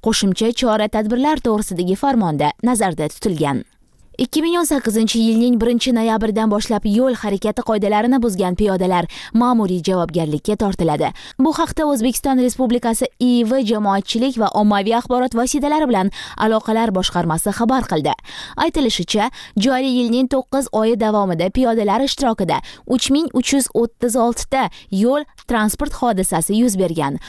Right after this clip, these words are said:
Unda yetti yuz o'ttiz ikki nafar inson bu hayotdan bevaqt ko'z yumgan.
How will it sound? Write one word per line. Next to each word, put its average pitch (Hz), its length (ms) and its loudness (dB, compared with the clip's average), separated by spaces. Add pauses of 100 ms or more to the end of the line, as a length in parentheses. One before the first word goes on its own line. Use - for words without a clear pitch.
(220)
Unda 254 240 2
yetti 226 480 0
yuz 202 160 -2
o'ttiz 214 480 -2
ikki 277 400 -2
nafar 190 320 0
inson 202 460 0
bu 262 180 2
hayotdan 208 540 0
bevaqt 180 420 0
ko'z 254 240 0
yumgan. 160 400 -2